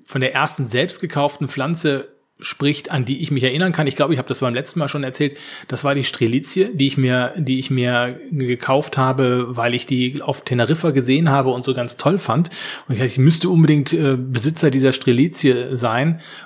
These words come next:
Und das war eine tolle Pflanze, die habe ich mir bei einer Gärtnerei bei uns im Dorf geholt. Das ist Verwandtschaft von uns und die haben die auch in einem, im Großhandel haben die den organisiert,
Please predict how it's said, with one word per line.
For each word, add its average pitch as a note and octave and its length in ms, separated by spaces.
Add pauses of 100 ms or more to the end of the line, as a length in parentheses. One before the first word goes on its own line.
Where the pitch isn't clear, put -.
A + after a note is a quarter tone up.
Und C3 200
das B2 120
war C3+ 100
eine C#3+ 140
tolle F3 260
Pflanze, E3 380
die C3 100
habe C3 100
ich - 80
mir C3 320
bei B2+ 520
einer C3 220
Gärtnerei B2+ 480
bei C#3 100
uns C#3 200
im B2+ 100
Dorf B2 300
geholt. E3 420 (420)
Das A#2+ 140
ist C3+ 120
Verwandtschaft D#3 500
von D#3+ 100
uns F3 240
und B2+ 400
die B2 140
haben C3+ 120
die B2+ 120
auch C3 200
in C#3 120
einem, A2+ 360
im A#2+ 140
Großhandel D3 540
haben C3+ 120
die A#2+ 120
den A#2 180
organisiert, A#2 720